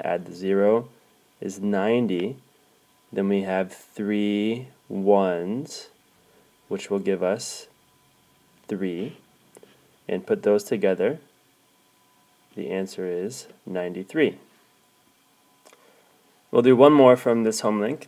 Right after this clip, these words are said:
Here's the number two, um, seventy-five times five.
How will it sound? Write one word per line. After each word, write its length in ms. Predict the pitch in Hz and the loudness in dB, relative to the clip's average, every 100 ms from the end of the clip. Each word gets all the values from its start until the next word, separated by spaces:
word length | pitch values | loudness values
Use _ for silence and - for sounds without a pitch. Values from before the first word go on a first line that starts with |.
| - | -6
Here's 240 | 107 107 | -2 -2
the 60 | 98 | -2
number 180 | 107 110 | -4 -4
two, 400 | - 107 104 131 - - - _ - | -6 -4 -4 -8 -16 -20 -20 _ -4
um, 360 | 98 92 90 87 | -2 -2 -4 -2
seventy-five 720 | - 113 120 120 110 104 107 | 2 2 2 0 2 2 0
times 360 | - 98 98 - | -4 -6 -6 0
five. 320 | 123 90 | 2 2